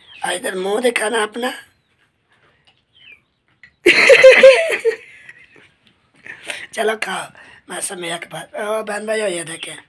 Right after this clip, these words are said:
बिस्कुट का जो कहा था अम्मी अबू ने, हमने इनको बना के दे दिया है। अब खा रही है इस्तिहाना, है ना? नहीं खा रही, ऐसे देख रही हो अभी। चलें जी, हम अभी चलते हैं समिया के पास,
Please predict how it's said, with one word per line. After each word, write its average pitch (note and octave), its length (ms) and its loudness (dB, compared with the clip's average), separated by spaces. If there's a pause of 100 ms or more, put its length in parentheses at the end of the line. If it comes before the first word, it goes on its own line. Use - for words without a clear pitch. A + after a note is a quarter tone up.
(800)
बिस्कुट A3+ 400 -10
का G3+ 280 -2
जो F3+ 140 -4
कहा F#3 240 -6
था F#3+ 180 -8
अम्मी E3 200 -6
अबू E3+ 200 -10
ने, D#3 80 -12
हमने D3+ 400 -12 (640)
इनको A#3 260 -10
बना F#3+ 260 -2
के G3 140 -10
दे F3+ 220 -6
दिया A#3+ 200 2
है। - 200 -4 (420)
अब G3+ 240 0
खा G3 200 2
रही A#3 180 6
है A3 100 4
इस्तिहाना, F#3 420 0
है E3 120 0
ना? F#4 280 0 (1700)
नहीं B3+ 160 0
खा E4 240 4
रही, D4+ 300 0 (920)
ऐसे G3 280 -2
देख A#3 320 0
रही C4+ 180 4
हो A3 100 2
अभी। E3 240 -6 (1500)
चलें G3+ 260 -6
जी, F#3 80 -6
हम F3 260 0
अभी G3+ 160 -8
चलते F#3 320 -6
हैं F3 120 -2
समिया E3+ 400 -6
के F#3+ 140 -8
पास, F#3 440 -8